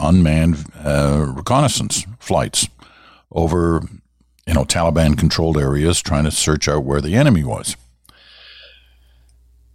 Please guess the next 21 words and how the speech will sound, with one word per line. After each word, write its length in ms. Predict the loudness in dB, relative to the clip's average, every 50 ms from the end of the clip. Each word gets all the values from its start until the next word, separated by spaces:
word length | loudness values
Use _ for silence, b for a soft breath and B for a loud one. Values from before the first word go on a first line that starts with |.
| _ _ _ _ _ _ _ -6
And 260 | -2 0 2 4 4
the 140 | 2 2 2
Americans 480 | 2 2 2 2 0 -2 -2 -4 -2 -2
had 160 | -2 -2 -2
the 60 | -2
very 220 | -2 0 0 0 0
sophisticated 720 | -2 -4 -2 -2 -2 -2 -4 -6 -6 -6 -4 -4 -4 -6
ones, 480 | -6 -4 -4 -2 -2 -2 -2 -2 -4 -6 -10 B B B B B _ _ _ _ -10 -4 0
uh, 640 | 2 2 4 4 2 2 2 0 0 0 0 0 0
as 200 | 0 0 -2 -2 -2 -4 -8 -10 -10 -14 -18 -18 -18 -18 -18 -16 -14
you 220 | -10 -6 -6 -4 -4
would 120 | -4 -2
expect. 580 | -2 -2 -2 -2 -2 0 -2 -2 -2 -4 -8 -12 B B B B B B B B B B B B -4
Canada 320 | 0 0 2 2 2 2
was 180 | 2 0 -2 -2
just 380 | -2 -2 0 0 0 -2 -2
getting 320 | -2 0 0 0 0 2 4
into 260 | 4 4 4 2 0
the 100 | -4 -6
drone 340 | -4 -2 0 0 2 0 0
game. 400 | -2 -2 -4 -4 -4 -6 -8